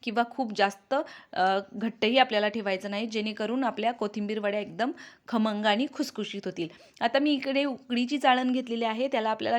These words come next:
छान तेल कोटिंग, तेलाचं कोटिंग करून घ्यायचं आहे. इथे मी तेल घालून ब्रशने आपल्याला छान तेलाचं, अ, तेल स्प्रेड करून घ्यायचं आहे आणि त्यानंतर आपल्याला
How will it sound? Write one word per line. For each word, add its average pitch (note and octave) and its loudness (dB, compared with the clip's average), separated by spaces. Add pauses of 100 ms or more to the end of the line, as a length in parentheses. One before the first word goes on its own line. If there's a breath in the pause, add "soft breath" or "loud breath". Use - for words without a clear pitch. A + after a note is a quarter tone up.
छान B3 -2 (100)
तेल A#3+ 0
कोटिंग, A#3 -2
तेलाचं G#3 -2
कोटिंग A3+ -4
करून A#3 -2
घ्यायचं A#3 -2
आहे. C4+ -8 (300 loud breath)
इथे A#3+ -6
मी A#3+ -2 (100)
तेल A#3+ 0
घालून A#3 -2 (300 loud breath)
ब्रशने A3 -2
आपल्याला A#3 0 (140)
छान A#3 -4 (500 loud breath)
तेलाचं, A3+ 0
अ, G3 -2 (100)
तेल B3+ 2
स्प्रेड B3+ 4
करून G#3 -2
घ्यायचं A#3 -4
आहे D4 -2
आणि G#3+ -4
त्यानंतर A#3+ 0
आपल्याला A3 0